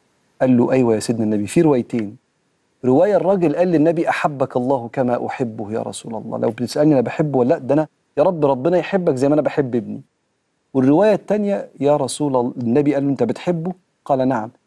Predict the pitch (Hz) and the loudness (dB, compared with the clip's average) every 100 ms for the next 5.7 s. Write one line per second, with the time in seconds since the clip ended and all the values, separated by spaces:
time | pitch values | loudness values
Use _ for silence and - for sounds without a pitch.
0 | _ _ - 147 139 123 - 190 143 139 | _ _ 0 2 2 0 0 -2 -2 -4
1 | - 127 139 147 156 135 123 117 - 113 | -2 0 2 2 2 2 0 -2 -4 -6
2 | 110 - - 214 175 156 147 160 165 139 | -6 -6 -2 -2 -2 -2 2 2 2 0
3 | 156 135 - - 107 113 127 131 175 170 | -2 -2 -6 -14 -10 -4 -2 0 -2 -2
4 | 190 185 180 _ _ - 160 185 160 135 | -6 -4 -6 _ _ -2 2 2 0 -2
5 | - 131 117 101 98 - | -4 -4 -4 -6 -14 -18